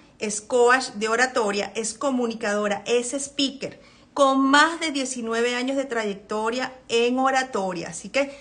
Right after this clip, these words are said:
prepárense porque la información que vamos a recibir hoy va a ser de, de alto nivel y de alto valor. Eh, hoy vamos a entender y comprender un poco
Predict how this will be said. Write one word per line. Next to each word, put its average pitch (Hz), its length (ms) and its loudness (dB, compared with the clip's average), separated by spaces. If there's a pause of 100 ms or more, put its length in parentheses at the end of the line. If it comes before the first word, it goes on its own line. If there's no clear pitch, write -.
(160)
prepárense 240 540 2
porque 254 220 -4
la 226 80 -2
información 202 500 -4
que 233 80 -4
vamos 254 220 0
a - 20 -2
recibir 226 460 -4
hoy 247 100 2
va 247 80 0
a 214 60 -2
ser 262 360 -4 (840)
de, 226 420 2 (240)
de 233 200 6
alto 254 400 4
nivel 226 420 -2
y 262 100 -2
de 226 200 4
alto 214 380 2
valor. 175 380 -2 (540)
Eh, 233 240 6
hoy 220 160 2
vamos 247 280 2
a 247 60 -6
entender 220 440 -2
y 285 80 -4
comprender 202 540 -2
un 214 120 -6
poco 254 480 -2